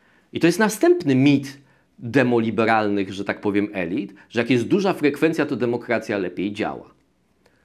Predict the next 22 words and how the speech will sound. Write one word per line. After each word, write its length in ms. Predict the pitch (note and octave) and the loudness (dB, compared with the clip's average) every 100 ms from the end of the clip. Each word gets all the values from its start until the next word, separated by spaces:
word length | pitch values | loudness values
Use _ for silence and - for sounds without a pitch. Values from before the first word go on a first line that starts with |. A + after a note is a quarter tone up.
| _ | _
No 60 | E3 | -6
nie, 300 | F4 F#4 A#2 | 2 4 4
no, 220 | G#2 A#2+ A#2 - _ - | 0 -2 -6 -20 _ -12
e, 300 | G2+ G2+ F#2+ - _ _ | -4 -4 -4 -14 _ _
kryzys 600 | - D#3+ C4+ A#3+ - - | 4 4 6 2 2 -2
amerykańskiej 680 | B2+ C3+ C3 C3 F3+ G3 D#3 | 0 2 2 2 -2 -2 -2
demokracji 680 | C3+ B2+ A#2 A#2+ A2+ A#2 F#2+ | 0 0 -2 -2 -2 -4 -6
jest 140 | F#2+ | -6
widoczny 480 | G2+ A#2 A#2+ A#2+ G#2+ | -2 -2 -2 -2 -2
od 140 | G2 | -2
wielu 260 | G2+ F#2+ F2+ | 0 0 0
lat. 300 | D2+ F2+ - | -2 -6 -6
Można 220 | G2 G2+ | -6 -6
powiedzieć, 380 | G2+ G2 G2+ G2+ | -4 -2 0 -2
że 120 | G#2+ | -2
zaczął 280 | A2+ A#2 G#2 | -2 -2 -4
się 140 | G#2+ | -6
w 40 | F#2 | -6
dwa 140 | G2 | -8
tysiące 360 | - G#2+ G2+ G2+ | -8 -10 -8 -8
szesnastym 480 | G2+ G#2 F#2 G2+ | -8 -8 -8 -2
roku, 300 | G2+ G#2 G#2+ | -2 0 -2